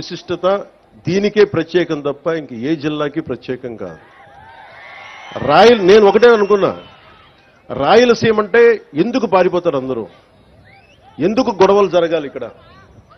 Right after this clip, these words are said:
రాయలసీమ తాలూకు విశిష్టత ఎంతమందికి తెలుసు? రాయలసీమ అనగానే కూర్చొని, వాళ్ళు కూర్చోబెట్టి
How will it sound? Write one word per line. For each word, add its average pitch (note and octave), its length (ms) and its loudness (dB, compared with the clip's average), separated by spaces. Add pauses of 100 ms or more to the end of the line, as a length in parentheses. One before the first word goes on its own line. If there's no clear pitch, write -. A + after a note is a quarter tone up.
(440)
రాయలసీమ A#3 640 4 (120)
తాలూకు A#3 380 2
విశిష్టత G#3+ 440 -6 (100)
ఎంతమందికి F#3 440 -2
తెలుసు? C3+ 260 -6 (1200)
రాయలసీమ G#3+ 500 0
అనగానే G#3+ 380 0
కూర్చొని, G#3 420 2 (100)
వాళ్ళు G3 220 0
కూర్చోబెట్టి G3 600 0